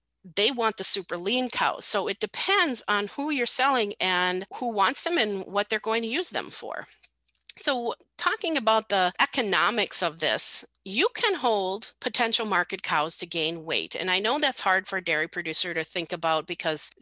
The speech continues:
generally, if they're not making you money every day, you're thinking of this cow as wasting your time, wasting your money, wasting your resources. But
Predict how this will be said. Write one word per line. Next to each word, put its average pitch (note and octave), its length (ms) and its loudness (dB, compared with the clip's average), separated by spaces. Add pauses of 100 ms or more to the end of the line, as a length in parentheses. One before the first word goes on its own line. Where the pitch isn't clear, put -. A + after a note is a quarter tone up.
(200)
generally, A#3 640 2 (560)
if - 320 2
they're C#4+ 140 6
not C4+ 180 2
making A3+ 300 2
you G3 100 0
money G3 480 2 (640)
every G#3+ 460 2
day, E3+ 540 4
you're F#3+ 180 -2
thinking G#3+ 380 0
of F3 80 -6
this E3+ 160 0
cow D#3 420 0
as E3 180 -4
wasting E3 600 0
your E3 180 -4
time, D#3 400 -2
wasting D3+ 300 -8
your E3 100 -8
money, D3+ 260 -6
wasting C#3+ 440 -6
your C#3+ 120 -10
resources. - 680 -2
But - 440 0